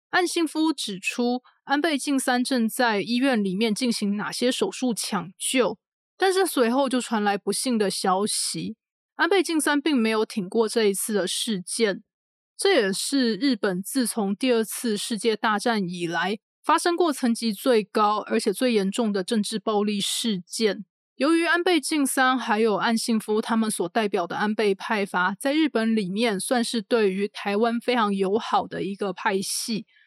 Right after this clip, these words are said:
也因此在台湾，自从总统蔡英文以降，很多政治人物都抛出了对于安倍晋三的追思还有讣文。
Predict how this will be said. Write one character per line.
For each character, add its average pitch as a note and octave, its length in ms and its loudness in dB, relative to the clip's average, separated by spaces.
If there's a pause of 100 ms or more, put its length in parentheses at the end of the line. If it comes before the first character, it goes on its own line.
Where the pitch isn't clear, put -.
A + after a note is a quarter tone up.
(120)
也 A3+ 140 2
因 F4 200 0
此 G#3 380 -4
在 C#4+ 220 -2
台 G#3 260 -2
湾， A3+ 320 2
自 C4 180 -2
从 G#3 320 -2
总 G#3 220 -2
统 A3+ 180 -2
蔡 B3+ 220 -2
英 C4+ 180 0
文 A3+ 200 2
以 G3 340 -6
降， G#3+ 380 -2 (360)
很 A3 200 0
多 F4 160 2
政 F4+ 180 0
治 D#4 180 0
人 A#3 160 2
物 B3 140 0
都 A3+ 160 2
抛 A3+ 240 -2
出 A#3+ 300 -2
了 G#3 120 -2
对 A3 240 2
于 G3 100 2
安 A#3 200 0
倍 A#3+ 180 2
晋 G#3+ 240 -2
三 G#3 200 -2
的 G3 100 0
追 G#3 260 0
思 G#3+ 300 -4
还 G#3 140 -4
有 F#3+ 120 -4
讣 G#3+ 440 -2
文。 F#3 320 -4